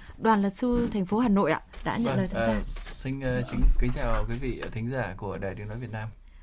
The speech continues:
Speaker 1: À, thưa các vị khách mời, những ngày gần đây thì, à, dự thảo luật trật tự an toàn giao thông đường bộ đưa ra quy định cấm người điều khiển phương tiện tham gia giao thông mà trong máu hoặc hơi thở có nồng độ cồn ạ. Vậy thì quan điểm của hai vị khách mời về dự thảo quy định này như thế nào ạ?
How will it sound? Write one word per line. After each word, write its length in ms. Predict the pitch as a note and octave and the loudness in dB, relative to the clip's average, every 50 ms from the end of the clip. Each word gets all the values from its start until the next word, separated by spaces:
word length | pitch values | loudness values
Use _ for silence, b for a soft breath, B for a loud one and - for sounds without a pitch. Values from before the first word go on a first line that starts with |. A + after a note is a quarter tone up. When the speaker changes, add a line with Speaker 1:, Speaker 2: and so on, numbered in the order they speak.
| b b b | b b b
Speaker 1:
À, 200 | - - A3+ A3+ | -4 0 0 0
thưa 160 | A3 - D4+ | 0 0 0
các 200 | D4 D4+ D4+ D4+ | 2 2 2 2
vị 100 | C#4+ B3 | 2 0
khách 180 | A#3+ - D#4+ E4 | 2 0 2 6
mời, 260 | D4+ C#4 B3 A3 G3 | 6 8 8 8 8
những 200 | G3 A3 A3 C#4+ | 6 4 4 2
ngày 180 | D#4 D#4 C4+ A3 | 4 4 4 4
gần 160 | G3+ G3 G3+ | 6 6 8
đây 160 | A3+ A#3 A#3+ | 8 8 6
thì, 220 | A#3 A#3 G#3 F#3+ | 6 6 6 8
à, 140 | F3+ F3 F3 | 8 8 6
dự 180 | E3+ - G3+ D3 - | 6 4 2 2 4
thảo 220 | A#3 A#3 F#3+ D#3+ | 6 8 8 8
luật 240 | E3 F3+ F#3 F3+ - | 8 6 4 4 4
trật 200 | - G3 F#3 - | 2 2 4 6
tự 100 | A3+ - | 4 4
an 220 | - - G#3+ A#3 | 6 6 4 4
toàn 240 | A3 A3 G#3 F#3+ E3+ | 6 4 4 4 6
giao 100 | F#3+ G3+ | 4 4
thông 220 | G3+ B3 A#3+ A3+ | 4 6 6 6
đường 180 | G#3 F#3+ F#3 F#3 | 6 6 6 8
bộ 220 | G3+ G3+ C#3+ - B B B B B B | 8 8 6 6 B B B B B B
đưa 160 | G#3+ C4+ C4 | 6 6 6
ra 180 | - C4+ C4 | 6 6 2
quy 160 | - - C4+ B3+ | 2 2 2 2
định 200 | B3 F#3+ A2+ E3+ - | 2 0 -2 -4 2
cấm 240 | - G3+ G#3+ A#3+ D#4+ | 4 6 6 6 6
người 200 | F4+ D#4+ B3 F#3+ | 6 8 6 6
điều 180 | F3 G3+ F#3+ F3+ | 6 6 4 4
khiển 200 | - A3+ F3+ D3+ | 4 4 2 2
phương 200 | - - A#3 G#3 | 2 0 0 2
tiện 200 | B3 - F#3+ F#3 | 2 0 0 0
tham 200 | A3+ A3+ A3 G3+ | -2 -2 0 2
gia 140 | A#3 A3 | 2 2
giao 160 | G3+ A3 G#3 G#3 | 2 2 0 0
thông 260 | - B3 B3 A3+ G3+ B B B B B | 4 4 4 4 2 B B B B B
mà 160 | B A#3+ A3+ G#3 | B 4 4 4
trong 280 | G3+ C4+ C4+ C4 B3 | 4 2 2 2 4
máu 300 | A3+ G#3 F#3+ G#3 A#3+ G4 - - - | 4 6 6 6 4 2 0 -6 -2
hoặc 200 | - A3 G3 - | 2 2 2 2
hơi 160 | - A#3+ A#3+ A#3 | 4 2 2 4
thở 340 | - A#3 G#3+ F#3 D#3 - - - | 4 2 2 2 2 0 -4 -4
có 160 | - F3 F3 | 0 2 4
nồng 240 | G3+ A#3 B3+ A3 F3+ | 6 6 6 6 6
độ 80 | F3 C#3+ | 4 4
cồn 260 | - G#3 G3 F#3 F3 | 6 8 8 8 8
ạ. 80 | - - B B B B B B B B | 6 2 B B B B B B B B
Vậy 120 | B3 C4 B3 | 4 4 6
thì 140 | - B3 | 6 4
quan 200 | A3+ - C4+ C4+ | 2 4 4 4
điểm 180 | B3+ C4 A#3 D#3+ | 6 4 4 4
của 80 | - - | 2 -2
hai 200 | F#3 A3+ A3+ G#3+ | -2 0 -2 -2
vị 120 | G#3+ - | -2 -4
khách 180 | - - C#4 C#4+ | -2 -2 0 2
mời 260 | C4+ B3+ A3 G3 F3 | 4 4 4 4 4
về 180 | E3 F#3 F3 | 4 4 2
dự 180 | E3+ F#3 - - | 4 2 -2 -2
thảo 240 | - A#3 A3 F3+ D3 | 0 0 2 2 2
quy 160 | C#3+ - A#3+ | 2 0 2
định 180 | A3 A#3+ G3+ D3 | 2 2 2 2
này 140 | G3+ F#3+ F#3 | 2 4 6
như 140 | G3+ A#3 A3+ | 6 4 4
thế 100 | A#3 A3 | 4 6
nào 180 | B3 A#3+ G3+ | 8 8 8
ạ? 80 | E3+ | 8